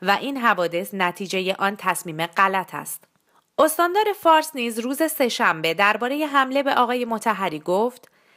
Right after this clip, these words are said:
«به حتم کسانی که این اتفاقات را رقم زده‌اند اشخاص عادی نبودند.» وی گفته: «اگر آقای مطهری به محل سخنرانی می‌رسید،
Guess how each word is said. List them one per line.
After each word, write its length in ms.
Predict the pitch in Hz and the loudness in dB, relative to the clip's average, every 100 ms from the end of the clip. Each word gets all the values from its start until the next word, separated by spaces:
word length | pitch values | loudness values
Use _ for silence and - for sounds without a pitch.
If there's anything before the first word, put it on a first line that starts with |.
| _ _ _ | _ _ _
«به 140 | 185 262 | 2 2
حتم 460 | 262 320 339 - | 4 2 0 -6
کسانی 500 | 277 277 269 302 302 | 0 2 2 -2 -6
که 200 | 294 277 - | -4 -4 -2
این 180 | 302 - | -4 -2
اتفاقات 640 | 240 254 233 220 254 262 | -2 -2 2 2 2 2
را 80 | 233 | 0
رقم 360 | 180 165 156 160 | 2 2 0 0
زده‌اند 580 | 170 160 185 226 262 - | -2 -2 -2 -2 -4 -2
اشخاص 440 | 214 196 - 233 233 | 0 0 -2 -2 -2
عادی 460 | - 185 160 170 | 0 0 0 -6
نبودند.» 680 | 165 202 190 156 - 151 165 - _ _ _ _ _ _ | -2 0 0 -4 -8 -8 -12 -20 _ _ _ _ _ _
وی 240 | 165 180 170 | 0 0 2
گفته: 480 | 185 190 - 269 277 _ _ _ _ - | -4 -6 2 2 2 _ _ _ _ 0
«اگر 320 | 262 320 330 | 2 2 4
آقای 320 | 285 269 294 | 4 2 -2
مطهری 600 | 285 262 262 233 220 190 156 | -2 -2 2 2 2 0 -2
به 140 | 175 | -2
محل 420 | 202 208 254 269 | 0 2 2 0
سخنرانی 600 | 269 247 233 220 208 208 | -2 -2 0 0 0 -2
می‌رسید، 580 | 240 175 170 170 240 233 | -4 -2 -2 -2 -8 -8